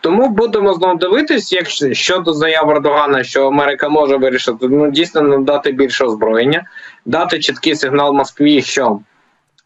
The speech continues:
не буде більше ігр в обмеженні України. Що те, що казав, е, ну, давайте так, спікер попередньої палати представників Майк Джонсон, його то переобрали, але чи переоберуть спікером, подивимось.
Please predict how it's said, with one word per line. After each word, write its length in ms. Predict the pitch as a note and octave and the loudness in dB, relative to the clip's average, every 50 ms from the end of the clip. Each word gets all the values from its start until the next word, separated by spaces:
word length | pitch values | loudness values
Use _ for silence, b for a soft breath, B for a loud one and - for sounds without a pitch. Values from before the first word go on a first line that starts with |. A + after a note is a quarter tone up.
| - | -2
не 120 | C3 C#3+ C#3+ | 0 0 0
буде 400 | C#3 D3 D#3 C#3+ C#3 B2+ A#2 A#2 | 2 0 0 2 2 0 -2 0
більше 420 | A#2+ C3+ C3+ A#2+ - - - A2+ - B B B B B B B | 0 0 0 0 -2 -2 -4 -4 -6 B B B B B B B
ігр 320 | C#3+ C3+ C3 C3 B2 A#2+ | 0 2 2 2 0 0
в 100 | A#2 B2+ | 0 -2
обмеженні 560 | C3 B2+ C3 D3 C#3+ C3 A#2+ B2+ B2 A#2+ A#2 | -2 0 0 0 0 0 0 0 0 0 2
України. 560 | A2+ G#2+ - - A2+ G#2 G2 G2 F#2+ G#2 A#2+ | 0 0 0 -2 0 0 0 0 0 -2 -2
Що 340 | C3 - - C3+ C3 C3 - B B B B B B B | -2 -2 -2 -2 0 -2 -2 B B B B B B B
те, 160 | - D3 C#3+ | -4 -2 -2
що 180 | - - C#3+ | -2 -2 -4
казав, 500 | - - C3+ B2 - D3 C#3+ C#3 C3 A#2 A2 _ - | -2 -4 -4 -4 -2 0 0 0 0 -2 -8 _ -4
е, 340 | B2 A#2+ A#2 A2+ A2+ A2+ - - - | -2 0 2 2 2 0 -2 -4 -2
ну, 140 | B2+ C3 | -2 0
давайте 360 | B2+ B2+ B2 B2+ B2+ B2 - A#2+ | 0 0 0 0 -2 -4 -6 -6
так, 200 | - C#3 D#3 D#3 - B B B B B | -6 -6 -6 -6 -8 B B B B B
спікер 520 | - - - - E3 D#3 D3 D#3+ C#3+ C3 - | -16 -6 -2 -2 -2 0 0 -4 -4 -4 -4
попередньої 920 | E3+ E3+ - - F3 E3+ F3 E3+ D#3+ D3 C3+ B2 A#2+ A#2+ A#2+ A#2 A2+ A2 G#2 | -4 -4 -2 -2 -2 0 0 0 2 2 2 0 0 0 0 2 2 0 0
палати 440 | - - A#2+ A#2+ A#2 A2+ - A#2+ | 0 -2 0 0 0 0 -2 -4
представників 600 | A2 - A#2 - - A#2 A#2 A#2+ A#2+ A2+ - C3 | -4 -4 -4 -4 -2 -2 -2 0 -2 -2 -2 -2
Майк 240 | A#2+ B2 A#2+ A#2 A#2 | -2 0 -2 -2 -2
Джонсон, 540 | C#3 F#3 B3 C#4+ - - D#3+ C3+ A#2+ A2+ A2 B B B B B B | -2 0 0 0 -2 -2 -2 -2 -2 -2 -4 B B B B B B
його 260 | A#2+ B2 B2+ C#3+ D3 | 0 2 2 0 0
то 160 | C#3+ C#3 - | -2 -2 -2
переобрали, 640 | - C#3 C3+ C3 C3 B2+ D3 C#3+ C#3 C3+ C3+ B2+ B2 B2 | 0 0 0 0 0 0 0 0 2 2 2 0 0 0
але 220 | B2 B2+ B2 A2+ | 0 0 -2 -2
чи 160 | - - B2+ A#2+ A2+ - | -2 -4 -4 -4 -2 -2
переоберуть 560 | C3 B2 B2 A#2+ A#2 B2 B2+ B2+ B2+ A#2+ A2+ | 0 0 0 0 0 0 0 0 0 -2 -4
спікером, 440 | - - C#3 A#2 - B2+ B2 B2 B2 | -4 -4 -4 -4 -4 -4 -6 -6 -4
подивимось. 600 | B2 C3+ D3 G#3 C#4+ D#4 D4 G#3+ D#3+ C3+ - _ | -4 -2 0 0 2 2 2 2 0 0 -4 _